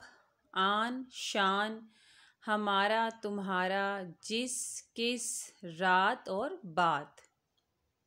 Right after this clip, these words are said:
ये देखिए, ये ख़त्मे का निशान है, ये सक्ता और ये इस्तफामिया या सवालिया का इस्तेमाल निशान है। ख़त्मा, ख़त्मा क्या होता है? हर जुमला ख़त्मा पर ख़त्म होता है। अंग्रेज़ी में इसे फुल स्टॉप कहा जाता है,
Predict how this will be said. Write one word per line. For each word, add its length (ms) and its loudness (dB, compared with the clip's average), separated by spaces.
ये 80 -2
देखिए, 280 -2
ये 160 0
ख़त्मे 420 -6
का 120 -4
निशान 500 -2
है, 220 -4
ये 180 -4
सक्ता 580 -2
और 300 -4
ये 140 -2
इस्तफामिया 720 -4
या 240 -2
सवालिया 680 -2
का 140 -8
इस्तेमाल 500 -6
निशान 500 -6
है। 160 -12
ख़त्मा, 540 0
ख़त्मा 420 0
क्या 180 -2
होता 280 -2
है? 120 2
हर 240 -2
जुमला 400 -2
ख़त्मा 460 -4
पर 200 -2
ख़त्म 360 -4
होता 340 -6
है। 220 -6
अंग्रेज़ी 520 -4
में 140 -4
इसे 220 -8
फुल 220 -6
स्टॉप 300 -4
कहा 200 2
जाता 340 -4
है, 260 -2